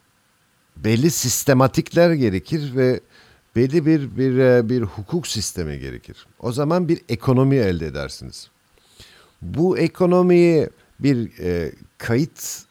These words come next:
altında olarak sınıflandırabiliriz. Bir de gri bir ekonomik bir düzen vardır. Bu her dünya, her piyasada vardır bu. Şimdi şuna bakmak lazım. Eğer biz bir ekonomik sistem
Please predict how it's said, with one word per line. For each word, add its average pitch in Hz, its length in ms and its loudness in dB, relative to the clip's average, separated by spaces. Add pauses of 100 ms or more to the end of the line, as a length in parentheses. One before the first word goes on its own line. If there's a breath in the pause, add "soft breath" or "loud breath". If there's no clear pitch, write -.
altında 98 520 -4 (400)
olarak 85 480 -8
sınıflandırabiliriz. 87 1200 -8
Bir 147 80 -4
de 190 100 2
gri 147 680 2
bir 98 160 -4
ekonomik 85 480 -6 (640)
bir 73 180 -16 (100)
düzen 85 400 -6 (160)
vardır. 92 440 -6 (100)
Bu 147 180 -2
her 147 300 2
dünya, 92 260 -4
her 147 260 -2
piyasada 101 580 -6
vardır 80 340 -6 (100)
bu. - 60 -20 (540 loud breath)
Şimdi 160 340 -6
şuna 160 460 0
bakmak 95 440 -2
lazım. 82 380 -6
Eğer 147 320 -2 (360)
biz 127 220 -6
bir 135 140 -6
ekonomik 123 440 -2
sistem 143 500 -4